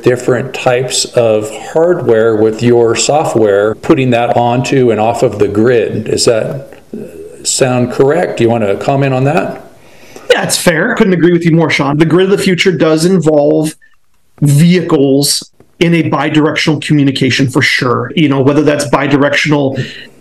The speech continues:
Speaker 2: energy movements, I, I think we're in some of the early days of that. I think that's to be determined. I think there's a lot of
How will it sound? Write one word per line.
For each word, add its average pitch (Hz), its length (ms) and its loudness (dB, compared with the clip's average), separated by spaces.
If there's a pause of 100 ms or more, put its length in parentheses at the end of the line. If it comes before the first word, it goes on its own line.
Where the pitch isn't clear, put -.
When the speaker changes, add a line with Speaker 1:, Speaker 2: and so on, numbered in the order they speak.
(320)
Speaker 2:
energy 185 420 2
movements, 277 640 2
I, 180 460 2
I 165 80 0
think 185 220 -2
we're 196 160 4
in 180 100 0
some 185 80 2
of 180 60 2
the 165 80 2
early 170 300 2
days 196 280 2
of 196 60 0
that. 208 200 0
I - 20 -2
think 160 180 0
that's 165 180 -2
to 175 140 0
be 160 120 2
determined. 160 640 0
I 131 100 0
think 151 140 0
there's 151 140 0 (100)
a 131 40 2 (100)
lot 139 160 0
of 139 260 0